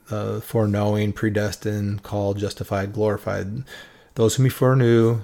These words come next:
he predestined. Those whom he predestined, he called. Those whom he called, he justified. Those whom he justified, he glorified. We see that same process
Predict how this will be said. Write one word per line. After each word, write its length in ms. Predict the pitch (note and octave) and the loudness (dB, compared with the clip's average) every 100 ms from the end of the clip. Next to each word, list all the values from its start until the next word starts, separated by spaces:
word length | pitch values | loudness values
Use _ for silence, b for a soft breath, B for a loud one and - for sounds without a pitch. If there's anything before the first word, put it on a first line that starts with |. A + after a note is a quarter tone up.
| - | -6
he 140 | - | -8
predestined. 880 | - A2+ G#2+ G#2 - G#2+ G#2 G#2 G#2 | -2 2 2 0 -2 -2 0 -2 -4
Those 240 | C#3 A2+ G2+ | -6 -6 -4
whom 100 | G#2 | -4
he 60 | |
predestined, 480 | G2+ G#2+ G#2 A2 G2+ | -2 -2 0 0 -2
he 60 | G2 | -6
called. 420 | - A2+ A2 A2 | -2 0 0 0
Those 180 | G2+ - | -2 -6
whom 100 | - | -12
he 60 | |
called, 300 | - A#2 A2 | -2 4 4
he 60 | G#2 | 4
justified. 760 | F#2+ A#2 A2+ A2 - G#2 G#2 | 0 0 2 -2 -4 -4 -4
Those 200 | G2+ G2 | -4 -6
whom 80 | G#2 | -6
he 80 | G2 | -6
justified, 580 | A2 G#2+ G#2+ - G2+ F#2 | -2 -2 -4 -6 -6 -6
he 140 | A#2 | -8
glorified. 680 | A2+ G#2+ A2+ A#2+ - G2 F#2+ | -6 -2 0 -2 -4 -8 -8
We 80 | G2+ | -8
see 160 | - A2 | -4 -2
that 200 | F#2 G2+ | -2 -4
same 400 | - A#2 A#2 A2 B B B B | 0 0 0 -4 B B B B
process 760 | - A#2+ B2 A2+ A2+ G#2 G2+ - | -2 2 2 2 2 0 0 -8